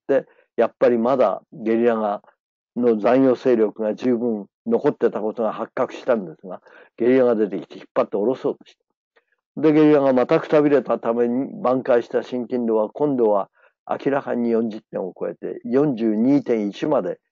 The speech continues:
上がってしまいました。自己達成も一回、このゲリラを吸収して陥没した後は、見事に挽回して、心筋炉も自己も前の最高を超えて前進しました。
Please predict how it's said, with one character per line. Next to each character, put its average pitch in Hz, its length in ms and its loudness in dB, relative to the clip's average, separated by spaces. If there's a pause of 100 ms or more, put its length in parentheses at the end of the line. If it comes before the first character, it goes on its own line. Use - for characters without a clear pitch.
(200)
上 - 80 -4
が 104 80 -2
っ 104 60 -8
て 101 100 -10
し - 160 -14
ま - 80 -14
い - 40 -20
ま - 140 -20
し - 120 -20
た。 - 420 -20 (280)
自 135 140 0
己 151 160 0
達 131 260 -2
成 131 100 -2
も 123 100 4
一 117 180 -2
回、 123 360 2 (280)
こ 120 140 -6
の 117 80 0
ゲ 117 160 4
リ 123 60 6
ラ 120 120 6
を 117 60 2
吸 120 220 -2
収 117 180 0
し - 80 -10
て 110 120 -4
陥 123 220 -2
没 117 220 0
し - 80 -16
た 120 140 2
後 104 240 -2
は、 101 240 0 (400)
見 139 100 0
事 143 240 4
に 104 100 0
挽 107 280 -2
回 107 200 0
し - 140 -20
て、 131 160 -4
心 131 320 -6
筋 127 160 -2
炉 110 120 0
も 101 100 -4
自 107 200 -6
己 - 40 -20
も 101 420 -4
前 123 240 2
の 101 260 -4 (240)
最 117 280 0
高 107 300 -2
を 104 220 -10
超 113 120 2
え 95 60 -4
て 113 220 -4
前 107 200 -2
進 107 180 -12
し - 140 -20
ま - 100 -16
し - 80 -20
た。 - 80 -20